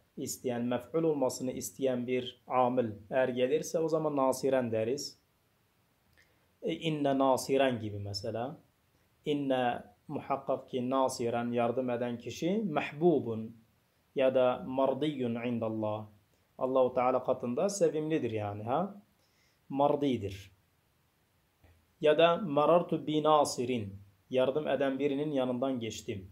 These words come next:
Orada da ba, başına ba getirdik. Ba da, e, avamili carredendir. Cer eden amel, amillerdendir. O yüzden nasirin okuduk yani. Evet, nasır diyor ki ismi faildir, müfret müzekkerdir.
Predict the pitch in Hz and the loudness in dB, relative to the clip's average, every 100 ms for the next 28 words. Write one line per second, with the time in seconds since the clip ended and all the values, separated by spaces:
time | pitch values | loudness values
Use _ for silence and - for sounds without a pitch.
0 | - 135 127 139 131 113 131 113 101 - | -12 -4 2 4 4 6 6 6 2 -10
1 | - 110 - 120 123 123 110 104 110 135 | -6 -6 -4 -2 0 0 -2 -6 -8 -8
2 | 143 135 135 170 190 - _ _ _ _ | -2 0 2 0 -2 -10 _ _ _ _
3 | - 120 113 131 127 120 131 127 120 117 | -4 -2 -2 2 2 2 2 0 2 2
4 | 117 117 127 117 107 165 180 - _ - | 2 2 2 2 0 -2 -4 -12 _ -2
5 | 127 120 120 117 117 131 123 117 117 - | 0 2 0 -4 -6 -4 -2 -2 -4 -6
6 | 120 120 113 110 110 110 147 175 190 190 | -2 0 0 -2 -2 -2 -2 -2 -2 -4
7 | - _ _ _ - 143 131 147 170 135 | -10 _ _ _ -4 0 2 2 2 0
8 | 123 - 123 120 107 113 113 101 - 104 | 0 0 0 0 -2 -8 -8 -8 -10 -10
9 | 101 101 101 107 _ _ _ _ _ _ | -10 -10 -12 -14 _ _ _ _ _ _
10 | _ _ _ _ _ _ _ _ _ _ | _ _ _ _ _ _ _ _ _ _
11 | _ _ _ _ _ - - - 175 208 | _ _ _ _ _ -16 -10 4 8 8
12 | 208 196 196 190 202 190 202 202 - 196 | 6 6 6 4 0 0 0 -2 -4 -4
13 | 196 175 165 151 139 147 165 156 - 156 | -4 2 4 6 4 2 0 -2 -2 -2
14 | 151 127 127 127 127 113 135 165 - | -2 0 0 2 0 2 0 -2 -6